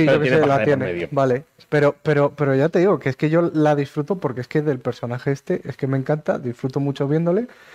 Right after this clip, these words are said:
Speaker 2: Me parece que él está genial y que merecidísimo el Globo de Oro y que,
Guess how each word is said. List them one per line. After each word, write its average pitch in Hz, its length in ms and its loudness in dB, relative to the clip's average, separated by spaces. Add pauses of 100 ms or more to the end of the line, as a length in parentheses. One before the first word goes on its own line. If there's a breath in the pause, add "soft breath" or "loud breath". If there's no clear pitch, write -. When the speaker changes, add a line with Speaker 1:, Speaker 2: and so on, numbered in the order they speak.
(280 loud breath)
Speaker 2:
Me 131 160 -2
parece 127 340 -2
que 135 140 0
él 139 100 2
está 139 240 -4
genial 143 540 0
y 143 100 -2
que 127 460 2
merecidísimo 127 1120 -2
el 127 60 -2
Globo 131 240 0
de 127 100 0
Oro 131 280 0
y 123 120 -6
que, 113 380 -2